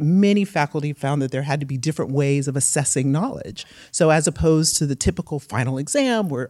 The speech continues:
all the students are in the room and they're taking, faculty started thinking, "How do I assess student learning in creative ways?" And students had different opportunities to express what they'd learned over the quarter. And, you know, when we talk to faculty about that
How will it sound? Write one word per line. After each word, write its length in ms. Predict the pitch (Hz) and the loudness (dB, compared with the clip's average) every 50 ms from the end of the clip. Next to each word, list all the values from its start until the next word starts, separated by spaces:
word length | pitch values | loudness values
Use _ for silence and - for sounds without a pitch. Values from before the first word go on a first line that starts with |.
| - - | -2 2
all 140 | 147 175 | 4 4
the 80 | 185 180 | 4 4
students 260 | 180 - 196 165 156 | 2 2 -2 0 0
are 60 | 147 | 0
in 60 | 139 131 | -2 -2
the 60 | 135 | -2
room 280 | 143 180 220 220 208 | 2 4 4 6 6
and 80 | 165 131 | 4 2
they're 80 | 135 131 | -2 -4
taking, 260 | - - 185 - - - - - - _ _ _ _ _ _ - | -6 -8 -10 -10 -12 -20 -20 -20 -20 _ _ _ _ _ _ -2
faculty 320 | 185 196 214 - 220 226 | -2 -2 0 0 -4 -4
started 360 | - - 202 185 185 180 185 | -2 0 0 0 0 0 -2
thinking, 240 | 185 180 170 190 165 | -4 -6 -6 -6 -8
"How 220 | - - - 180 | -10 -8 -6 -4
do 140 | 190 190 185 | -4 -4 -4
I 100 | 180 175 | -4 -4
assess 300 | 160 156 - - 165 151 | -4 -6 -6 -6 -6 -6
student 320 | - - 185 160 151 151 151 | -6 -4 -4 -2 -2 -2 -2
learning 260 | 156 151 151 147 139 | -2 -2 -2 -4 -4
in 80 | 135 | -6
creative 480 | - - - 143 139 139 131 123 - - | -8 -10 -12 -10 -10 -8 -10 -12 -12 -10
ways?" 540 | 123 120 - - - - 143 151 - - - | -10 -10 -8 -8 -10 -10 -10 -12 -12 -12 -4
And 180 | - 147 143 147 | -2 0 2 4
students 460 | - - - 151 147 151 156 156 - | 4 4 6 6 6 6 4 0 -2
had 280 | 160 165 143 131 135 135 | -2 -2 -4 -4 -4 -6
different 280 | 143 - 131 - - | -6 -6 -8 -6 -6
opportunities 800 | 123 - - 139 - - - 226 220 196 180 185 170 170 156 - | -8 -6 -6 -6 -6 0 2 2 2 4 2 0 0 0 -2 -4
to 320 | - - 156 143 135 135 127 | -4 -2 -2 -2 -2 -2 -4
express 500 | 123 - - - - 147 135 - - - | -4 -6 -6 -2 -2 -2 -2 -2 -4 -6
what 180 | 139 131 - | -6 -6 -4
they'd 280 | - 127 120 123 123 _ - - - - - _ - | -4 -4 -4 -4 -8 _ -16 -20 -20 -20 -20 _ -8
learned 280 | 143 139 135 135 135 131 | -6 -4 -2 -2 -2 -2
over 200 | 135 127 131 131 | -2 -4 -4 -6
the 80 | 131 123 | -6 -8
quarter. 340 | - - 139 127 123 123 | -8 -8 -8 -6 -4 -4
And, 200 | 123 120 120 127 - - - - _ - | -4 -4 -6 -8 -10 -14 -20 -20 _ -4
you 80 | 170 | -2
know, 100 | 156 143 | -2 -2
when 320 | 135 139 147 147 156 156 156 | -2 -4 -4 -4 -2 -2 -2
we 100 | 170 165 | -4 -6
talk 280 | - - 190 170 - | -4 -4 -6 -4 -4
to 80 | - 151 | -6 -4
faculty 640 | - 165 151 151 - 165 151 143 139 135 135 135 - | -2 -2 -2 0 -2 -2 -2 -2 -2 -2 -4 -4 -6
about 500 | 143 127 - 131 127 127 120 - - - | -8 -6 -4 -4 -2 -2 -4 -6 -6 -6
that 320 | 139 123 120 120 - | -4 -4 -4 -4 -6